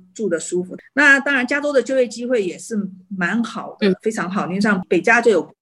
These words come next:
Speaker 1: San Jose 啊，那个硅谷那些，就是加州的这些高科技的。
Speaker 2: 对。
Speaker 1: 那，呃，南加州呢，商业也很兴盛，而且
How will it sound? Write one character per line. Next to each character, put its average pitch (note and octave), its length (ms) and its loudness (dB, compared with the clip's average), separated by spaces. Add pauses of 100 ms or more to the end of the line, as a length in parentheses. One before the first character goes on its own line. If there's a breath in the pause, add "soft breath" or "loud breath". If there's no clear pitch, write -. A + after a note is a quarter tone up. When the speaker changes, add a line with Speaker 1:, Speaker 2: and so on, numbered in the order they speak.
Speaker 1:
San F#3 140 0
Jose F#3+ 460 0
啊， F#3 40 2
那 F#3+ 100 0
个 F#3+ 80 -2
硅 F#3 220 2
谷 E3 220 -8
那 F3 120 -8
些， D#3+ 320 -2 (320 loud breath)
就 F#3+ 120 2
是 F#3 140 0
加 F#3 180 2
州 F#3 200 2
的 F3 140 4
这 F3+ 240 0
些 E3 420 0 (360)
高 G3+ 180 2
科 G3+ 180 2
技 F#3+ 240 -2
的。 D3+ 280 -8 (960 loud breath)
Speaker 2:
对。 F3+ 140 4
Speaker 1:
那， A3 420 6
呃， F#3 260 -4
南 A#3+ 160 2
加 C4 140 2
州 B3 220 4
呢， A#3 120 -4
商 B3 240 -4
业 A3 80 2
也 G3 100 -4
很 F#3+ 80 -4
兴 A3+ 240 -6
盛， A#3 140 -2
而 A#3 80 -6
且 G3 260 -2